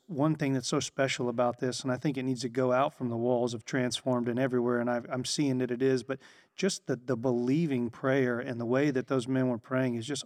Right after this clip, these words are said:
oh, I've been here m-, many times and had those same kind of prayers, that there's freedom in that. And it was just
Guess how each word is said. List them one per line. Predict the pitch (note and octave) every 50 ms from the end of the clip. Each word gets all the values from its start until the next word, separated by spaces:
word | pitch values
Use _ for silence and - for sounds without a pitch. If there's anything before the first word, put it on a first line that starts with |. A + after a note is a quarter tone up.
| - -
oh, | E3 C#3+ C#3+ D3+ D3+
I've | D#3 E3+ E3 E3+ D#3+ D3+
been | D3+ D3 C3+
here | A#2+ C#3 C3
m-, | B2+ B2 B2 B2 F3+ - _ _ _ _ _ _ _ _ _ _ _ _ _ _ -
many | C3+ C#3 D3+ D3+ C#3+
times | C#3 - - - C#3+ C#3+ C#3 C3 B2+ B2 A#2+ A#2 A2+ - -
and | D#3+ C3+ A#2+ A#2+
had | A#2 C#3 C#3+ C#3 B2 A#2
those | C3 C3 B2 -
same | - - C#3 C3+ C3 C3 B2
kind | - C#3 C3 B2
of | A2+ -
prayers, | - - C#3 C3 C3+ B2+ A#2+ A#2 A2+ A2+ - - - _ _ _ _ _ _ _ _ _ -
that | B2+ B2 A#2 B2+ - _ _ _ _ _ _ _ _ _ _ _ -
there's | - E3 E3 -
freedom | - - D#3+ F#3+ A#3 G#3+ E3 B2+ A#2
in | A2+ A2+ A2
that. | A2 A2+ A2 A2+ A#2+ - _ -
And | D3+ C3 B2 A#2+ B2 A#2 A#2+
it | F#3 F#3 E3 F3
was | G#3+ A#3 F3+
just | - - D3+ C3+ B2 - -